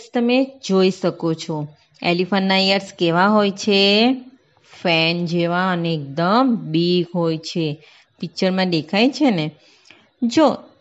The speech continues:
એલિફન્ટની સ્કિન પર નાના નાના વાર હોય છે. તમને picture zoom કરીને બતાવેલું છે એટલે તમને દેખાશે. તેના સ્કિન પર વાર હોય છે પણ એકદમ નાના હોય છે. કેટના ears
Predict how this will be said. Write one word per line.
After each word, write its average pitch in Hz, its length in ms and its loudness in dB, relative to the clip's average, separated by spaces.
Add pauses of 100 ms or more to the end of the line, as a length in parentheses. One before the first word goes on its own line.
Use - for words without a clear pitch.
એલિફન્ટની 240 680 2
સ્કિન 180 440 -2
પર 240 280 0
નાના 202 440 0
નાના 220 320 2
વાર 175 320 2
હોય 165 220 0
છે. 156 400 -4 (420)
તમને 202 240 4
picture 226 460 0
zoom 196 500 4
કરીને 196 400 2
બતાવેલું 165 680 2
છે - 220 -6
એટલે 170 160 -2
તમને 196 340 -2
દેખાશે. 175 920 -2 (540)
તેના 220 240 2
સ્કિન 196 380 -4
પર 240 220 0
વાર 196 400 2
હોય 233 320 2
છે 220 240 -2
પણ 208 300 -4
એકદમ 240 640 -4 (200)
નાના 175 420 0
હોય 147 260 -2
છે. 147 380 -10 (880)
કેટના 214 540 2
ears 247 760 2